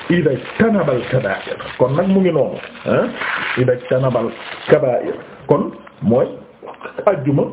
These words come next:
julli juróom ba julli juróom, ajjuma ba ajjuma, weeru koor ba weeru koor, dañuy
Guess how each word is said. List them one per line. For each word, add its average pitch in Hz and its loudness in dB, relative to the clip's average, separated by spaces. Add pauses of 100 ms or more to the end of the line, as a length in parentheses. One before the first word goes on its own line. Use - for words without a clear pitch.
(240)
julli 196 4
juróom 143 4
ba 135 4
julli 147 2
juróom, 135 2 (320)
ajjuma 147 0
ba 139 2
ajjuma, 127 0 (300)
weeru 165 2
koor 143 2
ba 127 2
weeru 123 2
koor, 127 2
dañuy 143 2